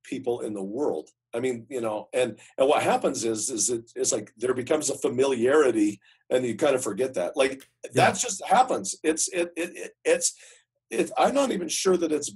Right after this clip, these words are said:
Speaker 1: you know, necessarily I'm gonna say it's a bad thing. It's just what happens. I mean, I have my students here that I can tell. I can almost tell, like, click when it happens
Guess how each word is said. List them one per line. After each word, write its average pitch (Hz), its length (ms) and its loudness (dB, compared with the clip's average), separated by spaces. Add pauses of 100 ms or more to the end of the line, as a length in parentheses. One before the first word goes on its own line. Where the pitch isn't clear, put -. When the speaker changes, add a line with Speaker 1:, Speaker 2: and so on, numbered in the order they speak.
(380)
Speaker 1:
you 143 100 -8
know, 160 100 -4
necessarily 151 480 0
I'm 143 60 -6
gonna 135 100 -2
say 160 140 2
it's 143 140 0
a 113 60 -6
bad 131 240 0
thing. 202 240 -2
It's 147 220 -2
just 170 240 0
what 135 180 2
happens. 170 540 -6
I 170 40 -4
mean, 170 160 2
I 220 80 0
have 196 180 0
my 143 120 0
students - 460 0
here 120 440 0 (1400)
that 147 160 4
I 190 120 6
can 135 220 0
tell. 131 280 2
I 190 140 4
can 190 180 2
almost 160 300 0
tell, 131 220 4
like, 107 180 0 (220)
click 165 340 4 (440)
when 139 220 0
it 135 160 0
happens 113 760 -2